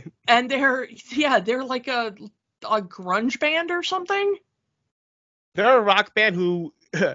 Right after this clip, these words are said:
Speaker 1: tries to get their album played on the radio, so they
Speaker 2: They kidnap a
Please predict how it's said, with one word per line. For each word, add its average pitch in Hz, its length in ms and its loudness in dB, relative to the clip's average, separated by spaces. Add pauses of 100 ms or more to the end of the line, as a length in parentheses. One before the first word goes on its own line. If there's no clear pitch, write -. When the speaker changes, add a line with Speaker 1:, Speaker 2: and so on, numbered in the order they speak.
(280)
Speaker 1:
tries 175 320 4
to - 80 -6
get 170 260 0
their 147 280 2
album 156 420 0
played 151 280 0
on 143 140 2
the 135 80 -4
radio, 135 400 -2
so 151 220 0
they 143 400 2 (1120)
Speaker 2:
They 254 160 6
kidnap 262 760 0
a 220 300 0